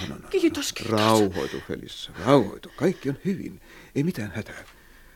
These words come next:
Speaker 1: Kaikki on oikeastaan paremmin kuin luulimmekaan.
Speaker 2: No, mitä tapahtui?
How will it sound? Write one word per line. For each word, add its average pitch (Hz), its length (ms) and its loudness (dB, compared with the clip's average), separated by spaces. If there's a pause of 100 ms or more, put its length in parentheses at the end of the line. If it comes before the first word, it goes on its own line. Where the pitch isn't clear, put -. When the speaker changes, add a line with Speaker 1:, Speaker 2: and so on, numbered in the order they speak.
(680)
Speaker 1:
Kaikki 196 280 6
on 196 80 6
oikeastaan 170 500 -2
paremmin 143 380 -4
kuin 156 200 -4
luulimmekaan. - 600 -6 (200)
Speaker 2:
No, 294 120 2
mitä 339 240 2
tapahtui? 214 440 -6